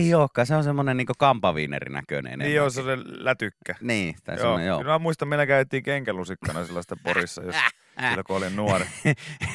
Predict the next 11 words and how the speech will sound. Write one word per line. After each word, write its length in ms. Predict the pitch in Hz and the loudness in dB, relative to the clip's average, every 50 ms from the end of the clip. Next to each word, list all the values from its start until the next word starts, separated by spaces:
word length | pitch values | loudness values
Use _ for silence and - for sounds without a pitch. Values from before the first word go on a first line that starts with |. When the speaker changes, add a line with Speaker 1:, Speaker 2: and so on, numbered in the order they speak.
| - - - | -8 -4 -4
Speaker 2:
Eka 280 | 110 104 110 120 151 - - 135 151 | -4 -2 0 0 0 0 0 0 2
po-, 240 | 156 - - - 196 214 185 160 123 - 123 123 - - - | 2 2 0 -4 -10 -8 -8 -8 0 2 4 4 4 2 -2
eka 260 | - - - 156 143 127 | 0 2 4 4 4 4
grillissä 520 | 117 123 135 131 127 123 120 - - 101 80 | 4 4 4 6 6 4 4 4 2 2 4
pyöräytettiin 680 | 101 110 107 104 101 101 85 98 90 82 - 101 98 95 | 4 4 6 6 6 6 4 2 2 2 4 4 6 6
vähän 180 | 98 107 104 | 6 6 6
lämpimäksi 540 | 98 98 98 95 90 85 80 85 82 - 90 | 6 4 4 4 2 -2 -4 -4 -4 -4 -6
ja 40 | 82 | -6
sen 140 | 90 90 85 | -4 -2 0
jälkeen 340 | 85 80 78 - - 73 80 | 0 0 -2 -2 -4 -4 -4
sitten 280 | 82 80 - - 82 | -4 -6 -8 -10 -12